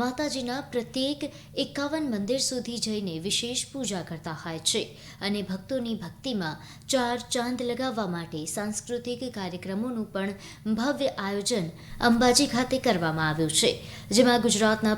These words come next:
પ્રસિદ્ધ ગાયક કલાકારો દ્વારા ગરબા, ભજન અને ડાયરાઓ થકી આ ભક્તોને મા જગદંબાની ભક્તિમાં રસબોળ કરવામાં આવી રહ્યા છે. મા જગતના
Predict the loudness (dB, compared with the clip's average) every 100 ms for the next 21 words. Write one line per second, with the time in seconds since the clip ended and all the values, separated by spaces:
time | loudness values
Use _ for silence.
0 | 2 2 2 4 4 4 2 2 2 2
1 | 2 2 2 2 2 4 2 0 -6 -2
2 | 4 6 6 4 4 2 0 2 4 6
3 | 4 2 -6 -4 2 4 6 6 6 4
4 | 4 4 2 0 2 0 -2 -8 0 4
5 | 4 4 0 2 4 4 4 4 4 4
6 | 4 2 2 2 2 2 2 2 0 0
7 | 2 2 2 2 2 2 4 4 2 2
8 | 2 2 2 0 0 0 0 0 4 4
9 | 2 -2 -12 -12 0 4 6 6 6 4
10 | 4 4 4